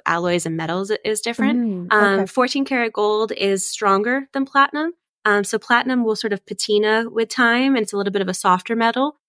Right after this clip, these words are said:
Speaker 1: uh, whereas fourteen karat is a little bit stronger. Um, so I think that's a fantastic way to, to save a few bucks and also sort of protect the setting.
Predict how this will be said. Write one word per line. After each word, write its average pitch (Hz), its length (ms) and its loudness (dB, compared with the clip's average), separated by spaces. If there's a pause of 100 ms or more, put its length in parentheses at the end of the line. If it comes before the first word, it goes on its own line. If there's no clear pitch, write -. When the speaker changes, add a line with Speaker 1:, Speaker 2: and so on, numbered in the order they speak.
(180)
Speaker 1:
uh, 196 180 6
whereas 190 300 0
fourteen 196 360 -4
karat 185 220 -2
is 180 120 -6
a 185 40 -4
little 180 100 -2
bit 180 120 -4
stronger. 196 540 0 (300)
Um, 185 380 4
so - 160 -2
I 202 60 0
think 214 240 0
that's 190 320 0
a 202 60 -4
fantastic 196 600 -2
way 180 460 4
to, 196 340 2
to 269 120 -4
save 247 200 2
a 247 60 -4
few 247 180 -2
bucks 233 320 0
and 190 80 -4
also 185 240 -6
sort 180 200 -6
of 170 120 -8
protect - 360 -8
the 185 80 -10
setting. 208 420 0